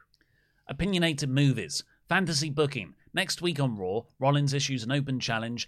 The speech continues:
The first guy from the back who comes out to face Rollins at Mania, who gets to face Rollins at Mania. Cody chants ensue. Really milk that.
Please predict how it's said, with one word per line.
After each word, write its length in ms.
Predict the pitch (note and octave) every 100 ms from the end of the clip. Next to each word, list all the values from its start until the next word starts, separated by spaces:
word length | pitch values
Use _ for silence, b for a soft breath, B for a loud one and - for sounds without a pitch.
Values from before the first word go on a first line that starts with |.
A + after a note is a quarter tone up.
| b
The 80 | A2
first 340 | - D3+ C#3+ D#3
guy 160 | C#3+
from 160 | C#3+ C#3+
the 80 | C#3
back 240 | D3 C#3+
who 100 | C3+
comes 320 | C#3 E3 D3
out 200 | D#3+ D3+
to 80 | C#3+
face 340 | C#3 E3 D3 C#3+
Rollins 400 | D#3 D#3+ D#3 D3
at 120 | C#3
Mania, 640 | D#3+ E3+ E3 D#3 D#3+ - B B
who 100 | C#3
gets 280 | D3+ D3+ -
to 80 | C#3+
face 300 | E3 D3 D3+
Rollins 320 | D#3+ D#3 C#3+
at 80 | D3+
Mania. 360 | D#3 D#3 D#3
Cody 440 | D3 - G3+ G3 F#3
chants 400 | E3 F#3+ F#3 F3+
ensue. 560 | F#3 C#3 F#3+ G3+ F#3 B B
Really 320 | D3+ G3 F#3+ F3+
milk 360 | G3 G3 F#3+
that. 440 | F3+ F#3+ F3 -